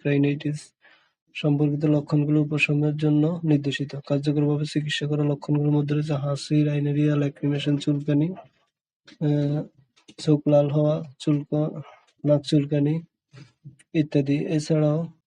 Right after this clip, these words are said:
ঠান্ডা, কাশি ও অ্যালার্জির জন্য অত্যন্ত কার্যকরী একটি ওষুধ। মাত্রা ও সেবনবিধি। প্রাপ্তবয়স্কদের জন্য দৈ-, আহ, ওয়ান টোয়েন্টি মিলিগ্রাম দৈনিক একবার।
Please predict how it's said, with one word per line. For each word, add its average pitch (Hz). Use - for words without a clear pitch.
ঠান্ডা, 151
কাশি 151
ও 156
অ্যালার্জির 147
জন্য 156
অত্যন্ত 147
কার্যকরী 143
একটি 139
ওষুধ। 143
মাত্রা 147
ও 156
সেবনবিধি। 151
প্রাপ্তবয়স্কদের 156
জন্য 156
দৈ-, 151
আহ, 151
ওয়ান 151
টোয়েন্টি 156
মিলিগ্রাম 151
দৈনিক 151
একবার। 143